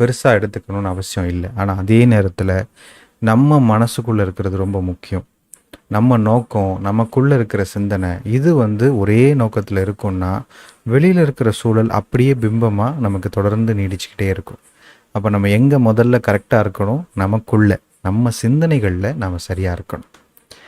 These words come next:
இதை நம்ம படிப்படியா கொண்டு வர முடியும். ஒரு நாளைக்கு ஒரு சதவீதம் நம்ம ஒரு,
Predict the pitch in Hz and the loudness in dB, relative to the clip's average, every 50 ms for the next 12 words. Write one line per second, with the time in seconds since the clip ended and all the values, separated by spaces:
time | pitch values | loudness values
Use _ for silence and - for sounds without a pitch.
0 | - - _ _ 131 131 143 139 127 127 113 - 131 147 165 - 185 175 175 170 | -20 -20 _ _ 0 2 2 4 4 2 2 2 0 0 0 0 0 2 2 2
1 | - 131 117 113 107 101 95 92 90 90 90 87 - _ _ _ _ _ _ _ | 2 2 2 2 2 0 0 -4 -6 -8 -8 -10 -14 _ _ _ _ _ _ _
2 | _ _ _ _ _ - 123 139 160 156 139 139 151 165 170 156 - 135 113 113 | _ _ _ _ _ 0 2 4 4 4 4 4 4 2 2 2 2 2 4 4
3 | 123 139 143 - 143 127 135 143 156 156 147 151 131 113 107 101 98 98 98 98 | 4 4 2 2 2 2 4 4 2 2 0 0 0 0 0 0 0 0 0 -2
4 | 92 90 87 90 | -2 -4 -6 -10